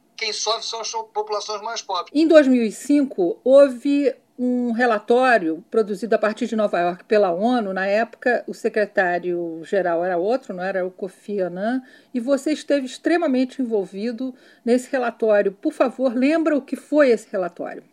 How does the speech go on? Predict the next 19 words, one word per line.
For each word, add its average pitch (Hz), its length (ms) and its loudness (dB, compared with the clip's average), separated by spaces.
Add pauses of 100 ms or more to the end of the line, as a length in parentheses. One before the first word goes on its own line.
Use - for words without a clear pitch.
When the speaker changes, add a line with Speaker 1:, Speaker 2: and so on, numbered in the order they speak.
(160)
Speaker 1:
É 247 200 -4
importante 247 600 -6
porque, 233 140 -12
na 226 100 -6
realidade, 214 540 -4
esse 208 160 -10
relatório 208 480 -4
mudou 214 540 -6
o 214 40 -10
debate - 640 -6
mundial, 165 600 -8
eu 147 100 -14
diria, 143 500 -10 (240)
sobre 170 300 -10
a - 20 -12
questão 175 340 -8
de - 420 -14
desenvolvimento 165 580 -8
social. 160 580 -4